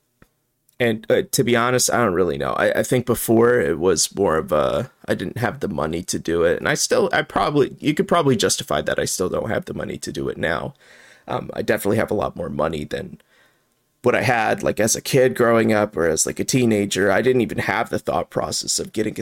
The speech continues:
outside of my own head and thinking about somebody else. Um, maybe that's related to this perception that I didn't actually enjoy, like, being around my family in the past. I, I still kind of think that's the case too. Um, and it,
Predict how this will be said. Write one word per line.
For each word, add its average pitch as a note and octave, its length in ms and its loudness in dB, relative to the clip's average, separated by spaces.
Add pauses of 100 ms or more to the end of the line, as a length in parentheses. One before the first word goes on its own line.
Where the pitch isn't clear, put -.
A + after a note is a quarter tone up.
(180)
outside G#2+ 380 0
of F#2+ 60 -6
my D#2 140 -2
own F#2 200 0
head F2 300 0
and - 100 -12
thinking - 280 -6
about A#1+ 220 -6
somebody C#2+ 480 -2
else. E2 440 -2 (240)
Um, D2 360 -10 (260)
maybe A#2 260 0
that's G2 340 0
related F#2 480 0
to D#2 460 -6
this A2 180 -4
perception - 580 -6
that D#2+ 140 -6
I F2+ 60 -4
didn't D2+ 240 -8
actually E2 440 -6
enjoy, F#2 680 -2 (540)
like, - 140 -8
being D#2+ 220 -6
around D#2+ 300 -6
my D2 120 -6
family D#2+ 480 -10
in C#2+ 100 -10
the - 80 -12
past. - 460 -6
I, A#1+ 160 -4
I G#2 100 0
still D3+ 280 2
kind A2+ 240 -2
of D#2+ 80 -4
think - 240 -8
that's - 240 -4
the - 80 -8
case - 400 -4
too. - 320 -6 (480)
Um, D#2 380 -4 (680)
and A#2+ 180 2
it, - 280 -2